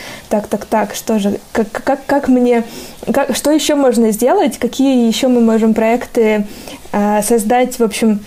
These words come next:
что ещё полезного мы можем, э, написать, не знаю, там, для нашего блога».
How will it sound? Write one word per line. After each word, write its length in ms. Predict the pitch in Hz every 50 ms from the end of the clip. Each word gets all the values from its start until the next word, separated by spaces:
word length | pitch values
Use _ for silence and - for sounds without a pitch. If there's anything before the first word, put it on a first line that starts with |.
| - - - - - - - - - - - - - - - -
что 140 | 226 - 262
ещё 220 | 269 262 - 277 254
полезного 420 | 254 247 247 247 233 226 233 226
мы 140 | 220 226 220
можем, 440 | 220 226 233 226 233 220 220 214 214
э, 380 | 214 214 214 208 208 208 208
написать, 600 | 208 208 208 233 226 - 240 226 247 247 247 -
не 120 | 226 220 226
знаю, 240 | 202 226 220 214
там, 160 | 208 208 208 208
для 120 | 214 214
нашего 360 | 220 220 220 - - 240 214
блога». 460 | 208 214 220 247 359 453 370 285 233